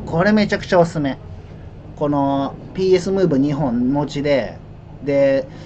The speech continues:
エスアイイーのロンドンスタジオが作ったゲームなんだけど、僕ね、スケジュール帳に書いてね、ずーっと楽しみにしてたの。これが実際やったらめちゃくちゃ面白い。やっ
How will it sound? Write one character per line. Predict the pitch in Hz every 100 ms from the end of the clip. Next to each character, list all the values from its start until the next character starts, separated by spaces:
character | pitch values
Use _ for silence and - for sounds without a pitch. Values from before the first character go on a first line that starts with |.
| - 156
エ |
ス | 165 214
ア | 214
イ | 208 226
イ |
ー | 170
の | 131
ロ | 165
ン | 202
ド | 214
ン |
ス | 208
タ | 202
ジ | 151
オ |
が | 113
作 | - 143
っ |
た | 123
ゲ | 123
ー |
ム | 120
な | 101
ん |
だ | 98
け |
ど、 | 107 110 101 82 - 135
僕 | 123
ね、 | 123 120 110 - - - -
ス | -
ケ | 254
ジ | 233
ュ | 262
ー |
ル | 240
帳 | 220 233
に | 214
書 | 214
い | 180
て | 170
ね、 | 113 110
ず | 127 220 269
ー |
っ | 277
と | 302
楽 | 240 254
し | 247
み |
に | 160
し | 135
て |
た | 95
の。 | 90 - - - - - - - - - -
こ | - 226
れ | 247
が | 214
実 | 160 175 -
際 | 247 240
や | 220
っ |
た | 220
ら | 160
め | 135
ち | 202
ゃ |
く | 202
ち | 226
ゃ |
面 | 202 175
白 | 143
い。 | 110 - - - - - - - - - - -
や | -
っ | 226